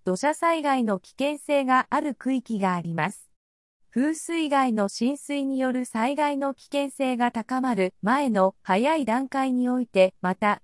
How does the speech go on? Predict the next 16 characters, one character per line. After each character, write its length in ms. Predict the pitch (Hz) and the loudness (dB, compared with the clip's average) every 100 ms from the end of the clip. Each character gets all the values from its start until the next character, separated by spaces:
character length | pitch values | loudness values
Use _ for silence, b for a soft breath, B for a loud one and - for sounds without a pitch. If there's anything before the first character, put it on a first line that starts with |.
| - | -4
土 100 | 277 | -2
砂 200 | - 269 | 0 -2
災 280 | 233 247 302 | 0 0 2
害 220 | 320 302 | 0 0
警 200 | 311 302 | -4 -2
戒 260 | 302 294 | 0 0
情 220 | 285 294 285 | 2 2 2
報 220 | 262 240 | 0 2
が 160 | 202 | 2
発 240 | 196 165 - 240 | 2 -2 -2 -2
表 180 | 254 | -2
さ 140 | 254 240 | 0 -2
れ 100 | 233 | 0
た 160 | 233 | 0
場 220 | 214 208 | 0 0
合、 40 | 214 | 2